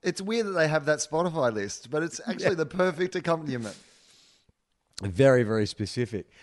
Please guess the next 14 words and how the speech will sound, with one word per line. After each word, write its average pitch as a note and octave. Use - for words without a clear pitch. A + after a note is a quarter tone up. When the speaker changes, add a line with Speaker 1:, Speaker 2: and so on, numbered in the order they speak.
Speaker 2:
Now, E3
Will, E3
we D3
come F3+
to D#3
the D3
show F3
today, A2+
uh, A2+
with C#3
some, B2
uh, A2
listener C3+
contributions. C3